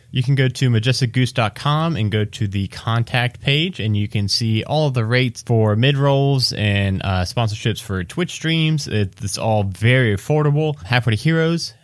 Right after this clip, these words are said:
and One Shot Onslaught is just a flat rate of twenty dollars to sponsor one mid-roll.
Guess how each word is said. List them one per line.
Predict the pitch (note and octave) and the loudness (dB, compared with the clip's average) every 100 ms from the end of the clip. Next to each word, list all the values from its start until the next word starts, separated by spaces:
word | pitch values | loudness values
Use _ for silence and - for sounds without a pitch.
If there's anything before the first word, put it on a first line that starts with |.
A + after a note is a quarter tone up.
| - | -4
and | A2 G#2 G2+ G2 | 0 2 2 0
One | G#2+ A2+ | 0 0
Shot | - G#2 | 0 -2
Onslaught | A2+ C3 C3 C#3+ C#3 - | 0 0 2 0 0 -2
is | G2+ G2 F#2+ | -2 0 0
just | - G#2+ F#2+ | 0 -2 0
a | F#2 | -2
flat | - G#2+ F2 | -2 -2 -2
rate | - G#2 G#2 | -2 -2 0
of | G2+ G2+ F#2 | 0 -2 -2
twenty | - A#2+ | -2 0
dollars | G#2+ A2 A2+ A2+ - - | 2 2 2 2 0 -4
to | - A2 G#2 G2 | -2 0 2 0
sponsor | - A#2 G#2+ - G2 F#2 | -2 -2 -2 -2 -2 0
one | G2+ G#2 F#2+ | 0 2 2
mid-roll. | G#2+ A2 A#2+ A#2 | 0 2 2 2